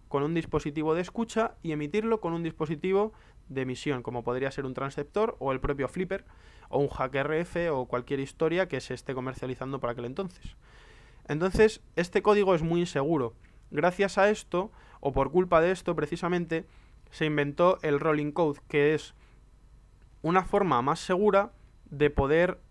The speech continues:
eh, hacer estas comunicaciones y que a la hora de recibirlas y volverlas a emitir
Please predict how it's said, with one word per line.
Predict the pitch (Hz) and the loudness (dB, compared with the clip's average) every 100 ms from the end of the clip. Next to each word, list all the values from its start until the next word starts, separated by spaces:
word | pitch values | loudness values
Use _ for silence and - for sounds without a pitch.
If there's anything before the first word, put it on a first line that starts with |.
| - | -2
eh, | 143 139 135 - | 0 0 -2 -2
hacer | 143 - 165 | -4 0 2
estas | 143 - - | 0 -2 -4
comunicaciones | 170 170 165 156 190 185 196 - - - - - - | -2 -2 -2 -2 0 0 -2 -8 -20 -20 -20 -20 -12
y | 160 | -6
que | 147 | 2
a | 143 | 6
la | 147 | 6
hora | 175 170 | 6 6
de | 147 135 - - - - - | 4 2 -4 -20 -20 -20 -14
recibirlas | 143 139 147 147 190 147 117 - - | -8 -6 -2 2 2 2 0 -4 -12
y | - | -4
volverlas | 135 131 156 170 | -2 -2 -2 -2
a | 170 | -4
emitir | 160 156 202 208 | -4 -2 -2 -2